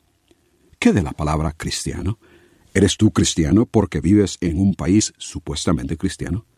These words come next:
¿Por qué estas conclusiones?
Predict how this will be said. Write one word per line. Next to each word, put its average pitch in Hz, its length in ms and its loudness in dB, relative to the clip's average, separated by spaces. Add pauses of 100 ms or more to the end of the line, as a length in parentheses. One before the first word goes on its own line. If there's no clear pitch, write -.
(680)
¿Por - 200 4
qué 175 320 2
estas 90 280 -4
conclusiones? 73 680 -6